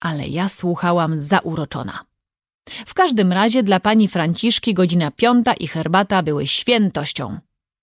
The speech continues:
Biblioteka zawsze była czynna dłużej, bo pani Franciszka wolała czytać do rana i spać do południa. Dlatego też nasi rodzice, gdy nie mieli co z nami robić,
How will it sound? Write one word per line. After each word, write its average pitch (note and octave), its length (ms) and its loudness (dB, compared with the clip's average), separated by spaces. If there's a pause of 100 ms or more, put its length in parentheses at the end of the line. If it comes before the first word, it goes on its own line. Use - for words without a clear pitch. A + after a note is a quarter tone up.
(680)
Biblioteka F#3+ 680 2
zawsze D#3+ 340 -2
była F3+ 220 2
czynna D3+ 380 -6
dłużej, G3+ 500 0 (300)
bo F3 80 0
pani E3+ 300 0
Franciszka F3 680 0
wolała F3+ 560 4 (140)
czytać F#3+ 480 2
do D#3+ 200 0
rana A#3+ 360 6
i F3 160 -4
spać - 440 -2
do F#3 120 2
południa. E3+ 720 4 (600)
Dlatego D4 480 0
też A#3 240 -2
nasi G#3+ 340 2
rodzice, F#3 540 2
gdy F3 260 0
nie F3+ 180 4
mieli F#3 320 4
co E3 160 0
z D#3+ 60 -4
nami E3+ 280 2
robić, C4 500 2